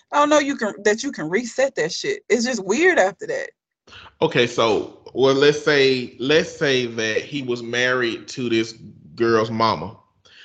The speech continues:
Speaker 2: but this girl was abroad during their whole relationship, and then they got a divorce, and he never met the girl. If she came into his life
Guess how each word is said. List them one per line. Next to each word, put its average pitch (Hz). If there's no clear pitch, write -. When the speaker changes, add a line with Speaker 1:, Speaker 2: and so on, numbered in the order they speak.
Speaker 2:
but 123
this 135
girl 131
was 113
abroad 110
during 117
their 110
whole 127
relationship, 117
and 123
then 139
they 127
got 120
a 110
divorce, 104
and 117
he 120
never 127
met 139
the 117
girl. 90
If 151
she 185
came 170
into 156
his 151
life 135